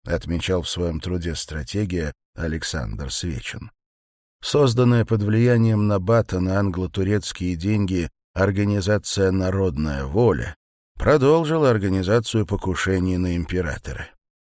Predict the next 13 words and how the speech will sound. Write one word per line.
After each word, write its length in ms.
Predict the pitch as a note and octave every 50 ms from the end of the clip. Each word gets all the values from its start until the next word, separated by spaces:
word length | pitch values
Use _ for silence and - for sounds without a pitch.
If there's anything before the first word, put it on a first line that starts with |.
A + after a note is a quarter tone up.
| _ _ _ _ _
В 120 | - -
апреле 400 | A#2 B2 G2+ - D#3+ E3 D#3 D3+
тысяча 380 | C3+ - D3 C#3+ A#2+ - - B2
восемьсот 540 | B2 A#2+ - - B2 A2 G#2+ - C3 B2 -
семьдесят 580 | - - B2+ B2 A#2+ A2+ A2+ G2+ - G#2+ G#2
девятого 600 | F#2+ F#2+ G#2 A2 A2+ A2+ G#2+ - - G2+ G2 G2+
года 440 | G2+ G#2+ A#2+ A#2+ A2 G#2+ G#2+ G2 - - _ _ _ _
в 120 | _ - -
царя 340 | - - A2 B2+ C#3+ C#3+ B2+
стрелял 480 | - - - A2 A#2+ A#2+ B2+ C3 B2+
студент 600 | G#2+ - - - A2+ A#2 A#2 B2+ B2+ A#2+ A2+ -
Александр 720 | A#2 A2 A2 A2 - - - A2+ A2+ A2 G#2 G2 G#2 G2
Соловьёв. 760 | - - A2 A2 A2 B2 B2+ B2 G#2 E2 C#2 A#1 - - -